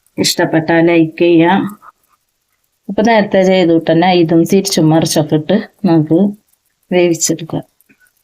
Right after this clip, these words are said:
ഈ അപ്പത്തിന്റെ ഒപ്പം ഞാന് ചെറുപയർ കറിയാണ് ഉണ്ടാക്കുന്നത്. അതിന് വേണ്ടി ഞാനൊരു ഗ്ലാസ് അളവിൽ ചെറുപയർ കഴുകി കുക്കറിൽ ഇട്ടിട്ടുണ്ട്. ഒരു സവാള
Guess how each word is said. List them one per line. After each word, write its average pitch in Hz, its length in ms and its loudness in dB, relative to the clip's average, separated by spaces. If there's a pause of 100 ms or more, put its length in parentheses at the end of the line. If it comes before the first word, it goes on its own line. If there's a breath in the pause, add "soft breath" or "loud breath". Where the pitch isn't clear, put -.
(3000)
ഈ 220 120 2
അപ്പത്തിന്റെ 247 460 0
ഒപ്പം 202 260 2
ഞാന് 196 280 2 (760)
ചെറുപയർ 190 520 2
കറിയാണ് 175 380 0
ഉണ്ടാക്കുന്നത്. 170 560 0 (100)
അതിന് 165 300 0
വേണ്ടി 190 220 2
ഞാനൊരു 185 360 0
ഗ്ലാസ് 202 360 0
അളവിൽ 180 280 2 (200)
ചെറുപയർ 170 460 0 (120)
കഴുകി 180 340 0 (400)
കുക്കറിൽ 185 500 0
ഇട്ടിട്ടുണ്ട്. 160 480 -4 (880 soft breath)
ഒരു 202 200 2 (920)
സവാള 180 460 2